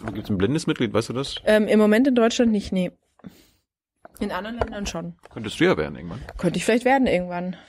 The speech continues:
Speaker 2: Mal gucken, ob
Speaker 1: Gibt's
Speaker 2: ich
Speaker 1: da,
Speaker 2: mich so
Speaker 1: gibt's da
Speaker 2: weit-
Speaker 1: Ambitionen?
Speaker 2: Ich bin im Moment ja glücklich im V D K.
Speaker 1: Ja, das ist,
Speaker 2: Nee,
Speaker 1: das ist
Speaker 2: im
Speaker 1: mir
Speaker 2: Moment
Speaker 1: klar, das ist mir
Speaker 2: bin
Speaker 1: klar.
Speaker 2: ich total gerne hier, weiß ich nicht, ob's die irgendwann gibt. Das kann ich nicht sagen.
Speaker 1: Aber hast du,
Speaker 2: Ambitionen? Willst du mal Politiker werden?
Speaker 1: Nein, nein, nein.
Speaker 2: Nein?
Speaker 1: Ich beobachte gerne, ich stelle die
Speaker 2: Ach so,
Speaker 1: Fragen.
Speaker 2: okay.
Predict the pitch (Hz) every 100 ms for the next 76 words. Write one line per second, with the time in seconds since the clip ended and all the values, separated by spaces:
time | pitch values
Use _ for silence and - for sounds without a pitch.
0 | _ 170 - 240 196 170 175 127 113 117
1 | 143 143 123 131 113 - 143 151 165 277
2 | 269 269 277 247 240 233 226 226 220 180
3 | 185 - - - 262 127 202 214 180 190
4 | - 104 151 247 269 254 247 226 214 208
5 | 240 247 226 202 208 202 190 175 - 165
6 | 175 175 170 175 180 196 - 202 202 190
7 | 185 175 175 175 127 156 - - 262 254
8 | - 277 269 240 254 247 233 226 240 233
9 | 226 220 220 233 - 165 - - 80 -
10 | - _ _ - 208 214 277 320 - -
11 | - - - - - 85 85 98 113 107
12 | - 95 92 87 220 - - 247